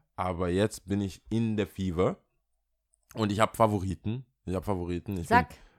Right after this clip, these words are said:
Speaker 1: Belgien, Frankreich, Niederlande.
Speaker 2: Belgien ist doch so eine Sympathikomannschaft, oder?
Speaker 1: Ja.
Speaker 2: Belgien ist so irgendwie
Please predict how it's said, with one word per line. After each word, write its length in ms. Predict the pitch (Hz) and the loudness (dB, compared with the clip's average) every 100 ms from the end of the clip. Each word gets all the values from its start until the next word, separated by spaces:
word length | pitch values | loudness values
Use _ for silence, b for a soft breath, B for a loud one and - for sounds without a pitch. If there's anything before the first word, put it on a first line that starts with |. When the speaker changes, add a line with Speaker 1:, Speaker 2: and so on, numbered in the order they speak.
| b - | b 2
Speaker 1:
Belgien, 420 | 110 117 131 131 | 4 6 4 2
Frankreich, 640 | - 98 98 104 95 95 | 2 2 2 4 4 4
Niederlande. 480 | 95 87 78 65 58 - _ - | 0 0 -2 -6 -10 -18 _ 0
Speaker 2:
Belgien 420 | 269 330 294 320 | 2 2 2 0
ist 160 | 262 | -2
doch 120 | 285 226 | -6 -6
so 320 | - 302 330 | -4 0 2
eine 520 | - 269 277 269 269 - _ _ _ | 4 2 2 0 0 -4 _ _ _
Sympathikomannschaft, 1200 | 190 190 226 196 262 269 269 226 180 160 - 160 - | -4 2 4 6 4 2 -6 -6 -6 -6 -8 -10 -10
oder? 200 | 190 294 | -12 -2
Speaker 1:
Ja. 220 | 139 - b b b b | 0 -2 b b b b
Speaker 2:
Belgien 680 | 233 330 277 302 302 330 240 | 2 2 2 2 2 0 -2
ist 240 | 233 214 | -2 -2
so 240 | - 262 254 - _ _ _ _ - | 2 4 4 0 _ _ _ _ -4
irgendwie 440 | 262 330 302 294 | 0 2 2 -2